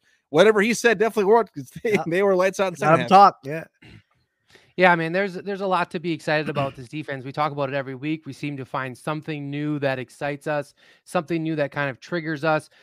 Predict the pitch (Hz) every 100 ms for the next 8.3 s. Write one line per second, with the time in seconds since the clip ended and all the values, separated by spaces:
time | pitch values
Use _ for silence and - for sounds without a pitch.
0 | - 254 - 139 139 135 170 - 190 175
1 | 160 160 156 147 147 - 139 131 - 180
2 | 180 170 156 147 - - - 165 170 165
3 | 135 - 165 147 139 - - - 180 -
4 | 156 190 190 185 202 208 131 107 117 110
5 | - 117 113 - _ _ _ - 143 143
6 | 160 165 156 156 143 - 160 151 131 131
7 | 127 135 151 160 135 139 131 123 - 123
8 | 101 113